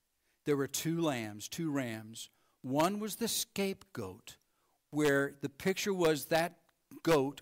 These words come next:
would be covered with all the sins of the people, and it was chased away, sent over the cliff,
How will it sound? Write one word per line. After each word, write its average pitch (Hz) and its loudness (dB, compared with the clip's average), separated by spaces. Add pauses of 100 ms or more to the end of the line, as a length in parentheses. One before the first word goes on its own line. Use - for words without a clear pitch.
would 139 -2
be 131 -2
covered 151 -6
with 123 -6
all 131 0
the 143 -4
sins 147 0
of 135 -2
the 151 -4
people, 127 -8 (200)
and 143 2
it 135 0
was 131 0
chased - 0
away, 117 -2 (140)
sent 196 4
over 185 4
the 180 6
cliff, 143 0